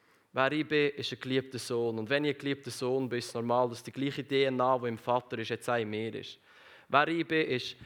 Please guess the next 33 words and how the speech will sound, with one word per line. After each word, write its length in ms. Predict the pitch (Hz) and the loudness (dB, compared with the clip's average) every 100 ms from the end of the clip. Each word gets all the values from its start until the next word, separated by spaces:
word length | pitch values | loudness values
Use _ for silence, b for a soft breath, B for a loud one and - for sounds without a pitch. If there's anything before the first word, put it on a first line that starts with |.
| B - | B -8
ich 100 | 143 | 2
bin 40 | |
erfüllt 440 | 143 - 156 151 151 | 2 2 0 0 0
vom 180 | 143 | -2
Heiligen 340 | 139 135 131 117 | 0 0 -4 -2
Geist. 340 | 123 120 - | 0 0 -2
Es 160 | 131 - | -6 -6
ist 140 | - | -2
normal, 640 | 139 123 127 131 160 143 117 | 0 2 6 8 8 6 2
dass 180 | 113 | -4
Geistesfrüchte 680 | - 127 127 131 - 117 117 | 2 2 2 -6 -6 -6 -6
aus 80 | 113 | -8
meinem 160 | 110 | -4
Leben 260 | 107 110 113 | 0 -2 -4
rauskommen. 420 | 107 107 - 101 B B B | -10 -12 -14 -16 B B B
Und 100 | - | -6
dann 40 | 123 | 0
sagst 220 | 131 113 | 0 0
du, 40 | |
«Ja, 120 | 95 113 | 0 2
aber 300 | 120 113 113 | 2 0 -2
wenn 140 | 117 | -2
du 80 | 120 | 0
müde 180 | 117 123 | -2 -2
bist, 280 | 117 - 107 | -4 -4 -2
dann.» 220 | 101 104 | -2 0
Wie, 160 | 139 139 B B B - | -2 -2 B B B -10
seit 500 | - 214 220 160 135 | -4 0 0 0 4
wann 400 | 165 135 117 120 _ _ | 4 4 -2 -8 _ _
ändert 520 | 127 156 165 135 123 139 | 2 4 2 -2 -4 -2
Müdigkeit 680 | 139 151 143 - 117 110 | 0 0 -4 -2 0 0
meine 220 | 123 127 123 | -4 -2 -2
Identität? 680 | 110 98 95 - 98 95 | -2 -4 -8 -8 -4 -4